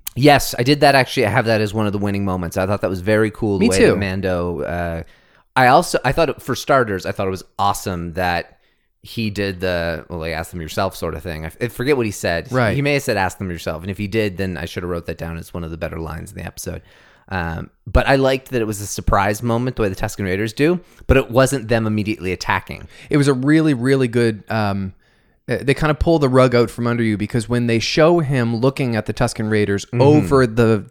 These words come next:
Speaker 2: the vista through very similar
Speaker 1: We've been here.
Speaker 2: binoculars, you know what you're expecting, and then they kind of divert that, they subvert that by having them surprise you, but quietly.
Speaker 1: Yeah, and then I, I really like the negotiation that they do,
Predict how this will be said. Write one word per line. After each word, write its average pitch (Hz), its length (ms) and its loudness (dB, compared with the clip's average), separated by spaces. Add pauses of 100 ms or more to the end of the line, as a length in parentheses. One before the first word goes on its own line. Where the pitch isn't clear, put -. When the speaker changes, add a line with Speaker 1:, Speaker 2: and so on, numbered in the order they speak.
Speaker 2:
the 110 140 4
vista 107 720 2
through 175 360 4
very 202 400 8
similar 127 840 4
Speaker 1:
We've 151 180 0
been 220 160 6
here. 156 100 2
Speaker 2:
binoculars, 135 480 2 (260)
you 220 240 6
know 175 240 8
what 131 160 8
you're 110 160 4
expecting, 104 640 0
and 117 220 -2
then 110 320 -2
they 107 120 2
kind 110 240 -4
of 101 60 -2
divert 101 520 0
that, 87 200 0
they 98 80 -4
subvert 104 440 -2
that 92 240 0
by 90 280 -2 (100)
having 214 220 4
them 208 100 2
surprise 151 460 4
you, 104 80 2
but - 220 -6
quietly. 104 640 -6
Speaker 1:
Yeah, 117 340 2
and 110 160 -2
then 120 140 0
I, 117 240 -2
I 123 80 2
really 143 340 4
like 131 240 4
the 131 80 0
negotiation 101 800 -2
that 90 160 -10
they 95 120 -4
do, 87 300 -4